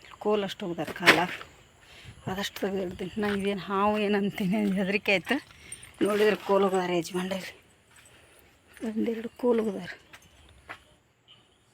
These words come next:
ನೋಡಿ,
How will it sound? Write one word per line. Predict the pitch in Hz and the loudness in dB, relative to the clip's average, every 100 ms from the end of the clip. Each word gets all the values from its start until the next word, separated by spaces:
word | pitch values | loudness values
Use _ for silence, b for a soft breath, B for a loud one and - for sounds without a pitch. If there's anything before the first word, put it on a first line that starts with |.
| _ _ _ _ _ _ - _ B B B B B B B B B _ - B B B B 247 | _ _ _ _ _ _ -20 _ B B B B B B B B B _ -20 B B B B -2
ನೋಡಿ, | 208 | -2